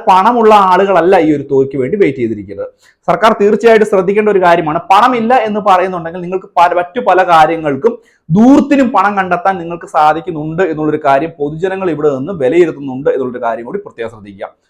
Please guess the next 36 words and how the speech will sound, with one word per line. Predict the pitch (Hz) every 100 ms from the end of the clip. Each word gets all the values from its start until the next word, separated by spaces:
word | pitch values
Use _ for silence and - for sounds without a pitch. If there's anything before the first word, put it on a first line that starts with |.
| _ _
അപ്പോൾ | 151 208 196
ഡി | 214
ബി | 233
ടി | 247
സെൽ | 247 247
അധികൃതരുടെ | 240 233 233 233
ഭാഗത്ത് | 180 175 170 170
നിന്ന് | 180
വന്നിരിക്കുന്ന | 165 156 151 151 185 147
വി-, | 135 135 -
നമുക്ക് | 139 143
ആ | 156
സംസാരം | 156 147 147 175 165
നമുക്ക് | 139 135
കേൾക്കാം. | 120 117 220 - _ _
തീർച്ചയായിട്ടും | 156 156 175 165 156 196
അതിനു | 165
മുമ്പ് | 165 165
വീഡിയോ | 147 165 165 135
ലൈക്ക് | 135 135
ചെയ്യുക, | 170 156 196
ചാനൽ | 170 143
സബ്സ്ക്രൈബ് | 143 135 - 165 170
ചെയ്യുക, | 170 196 -
Facebook | 135 - 123
പേജ് | 123 117
ഫോളോ | 107 107 104
ചെയ്യുക. | 98 104 - _ _ _
നമുക്ക് | 180 202
ആദ്യം | 202 202
തന്നെ | 190
അവരുടെ | 175 175 185
ആ | 180
ഒരു | 170 170
സംസാരം | 170 135 127 143 127 160
ഒന്ന് | 135